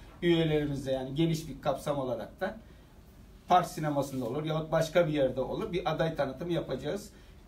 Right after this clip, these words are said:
Bir hafta içerisinde, uzun da değil, bir hafta içerisinde bir aday tanıtımı yapacağız. Adayımız daha yeni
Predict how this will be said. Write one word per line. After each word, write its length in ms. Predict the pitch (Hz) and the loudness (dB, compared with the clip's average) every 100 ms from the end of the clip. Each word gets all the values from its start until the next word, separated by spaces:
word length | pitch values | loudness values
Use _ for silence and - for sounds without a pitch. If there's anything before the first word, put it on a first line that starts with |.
| - | -14
Bir 240 | 208 170 254 | -6 2 6
hafta 240 | 185 - | 6 4
içerisinde, 560 | 135 120 - - 87 87 - - - | -2 -2 -6 -8 -10 -12 -14 -20 -6
uzun 320 | 175 156 160 | -2 0 2
da 120 | 139 180 | 2 0
değil, 200 | 196 - - | -4 -6 0
bir 100 | 175 | 2
hafta 260 | 160 - 139 | 2 0 -2
içerisinde 440 | 131 175 - 170 | -2 -4 -4 -2
bir 160 | 160 147 | -2 0
aday 240 | 151 147 | 0 0
tanıtımı 380 | 139 123 - 127 | 0 -4 -4 -6
yapacağız. 540 | 131 135 135 175 220 - - - - - - - - - - - - - | -6 -4 -4 -2 -4 -8 -16 -18 -18 -18 -18 -18 -18 -16 -14 -12 -10 2
Adayımız 520 | 180 170 196 190 175 | 6 8 8 8 6
daha 140 | 185 175 | 8 8
yeni 320 | 175 175 | 8 6